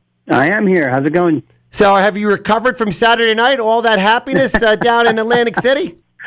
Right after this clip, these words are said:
Speaker 1: Well, you know, it's funny. The whole, the whole week, the whole week was stressful, in the, not in the sense of the basketball, but in the sense of whether we're gonna have a coach after this season.
Speaker 2: I know, but I refuse to talk about it. You, you've probably seen my post.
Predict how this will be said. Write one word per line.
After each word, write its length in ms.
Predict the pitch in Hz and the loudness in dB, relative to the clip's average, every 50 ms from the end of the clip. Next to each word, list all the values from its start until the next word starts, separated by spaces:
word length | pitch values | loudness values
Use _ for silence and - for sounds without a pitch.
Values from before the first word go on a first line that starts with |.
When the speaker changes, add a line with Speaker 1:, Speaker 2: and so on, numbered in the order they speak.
| - - - | -10 -4 -2
Speaker 1:
Well, 160 | 185 185 185 180 | -2 0 0 0
you 80 | 175 | 0
know, 120 | 185 180 160 | 0 0 -2
it's 100 | - - - | -4 -4 -4
funny. 200 | 175 175 170 160 | -2 -2 0 -2
The 120 | 139 131 131 | -2 -2 -2
whole, 280 | 127 160 165 156 156 - | -2 -2 -2 -2 -2 -2
the 80 | 139 143 | -2 -2
whole 160 | 151 165 165 | 0 0 0
week, 220 | 165 165 165 151 135 | 0 0 0 -2 -2
the 80 | 147 | -2
whole 180 | 147 185 185 175 | -2 0 0 0
week 240 | 180 190 185 - - | 0 -2 -2 -2 -2
was 240 | 156 143 139 123 - - - | -2 -2 -2 -4 -6 -8 -4
stressful, 600 | - 180 196 196 - - - 175 147 139 147 160 | -2 -2 -2 -2 -6 -6 -4 -2 -2 -2 -2 0
in 140 | 151 139 143 | 0 0 0
the, 80 | 143 - - - | -2 -2 -2 -2
not 220 | 180 170 185 190 | -2 -2 0 -2
in 100 | 196 185 170 | -2 -2 -2
the 80 | 156 - - | -2 -2 -2
sense 160 | 170 165 - - | -4 -4 -2 -2
of 80 | 147 | -4
the 80 | 131 123 | -4 -2
basketball, 640 | 110 165 202 233 - - 202 143 - 127 127 131 123 | -2 -2 -4 -4 -4 -4 -6 -4 -2 -2 -2 -2 -2
but 200 | 131 135 135 131 | -2 -2 -2 -2
in 140 | 131 127 | -2 -2
the 100 | 127 127 - - | -4 -4 -4 -2
sense 160 | 147 143 139 - | -2 -2 -2 -2
of 100 | 143 120 | -2 -2
whether 220 | 131 147 139 139 | -2 -2 -2 -2
we're 120 | 135 139 135 | -2 -2 -2
gonna 180 | 143 139 123 | -2 -2 -4
have 100 | 127 123 | -4 -6
a 60 | 120 120 | -8 -6
coach 340 | - - 120 120 - - 151 | -4 -2 -2 -2 -2 -2 -4
after 220 | - - - 113 | -4 -4 -4 -4
this 140 | 104 104 92 - | -4 -4 -4 -4
season. 300 | - 104 90 80 80 - _ _ - - - - - - - - | -4 -4 -4 -6 -8 -14 _ _ -20 -20 -20 -12 -10 -8 -2 0
Speaker 2:
I 140 | 156 170 185 | 2 2 4
know, 220 | 196 185 170 147 | 4 2 2 2
but 140 | - 170 180 | 0 0 0
I 80 | 208 | 2
refuse 400 | 226 254 240 247 - 226 240 196 | 2 0 -2 -2 -2 -2 -2 -2
to 60 | 185 180 | -2 -2
talk 300 | - 185 185 170 170 156 | 0 2 2 2 0 0
about 180 | 139 147 143 | 0 0 0
it. 40 | 165 | 0
You, 80 | 185 185 | -2 -2
you've 180 | 202 196 - | -2 -2 -2
probably 260 | - 208 220 208 202 | 0 0 0 2 0
seen 240 | 165 - - 208 190 180 | -2 0 0 0 2 2
my 140 | 175 170 165 | 2 2 0
post. 340 | - 160 160 160 147 - | 0 0 0 0 -2 -4